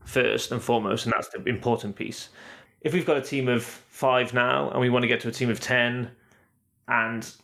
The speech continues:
yeah, I mean, all of that cost could be swallowed in, in the Zapier, but I think it's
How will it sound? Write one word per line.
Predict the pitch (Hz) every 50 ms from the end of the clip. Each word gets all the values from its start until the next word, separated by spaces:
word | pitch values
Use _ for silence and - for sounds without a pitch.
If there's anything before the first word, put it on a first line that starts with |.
| _ _ _ _ -
yeah, | 127 143 135 - - -
I | 107
mean, | 110 113 110 110
all | - - 135 135
of | 117
that | 123 110 -
cost | - - 123 - - -
could | - 127 120 120
be | 120
swallowed | 113 - - 117 110 110 110
in, | 113 113 113 -
in | - 107
the | 104
Zapier, | 107 107 107 120 - - - - 101 104 -
but | 123 117
I | 110
think | - - 123 117 110 -
it's | 117 113 - - - - - - -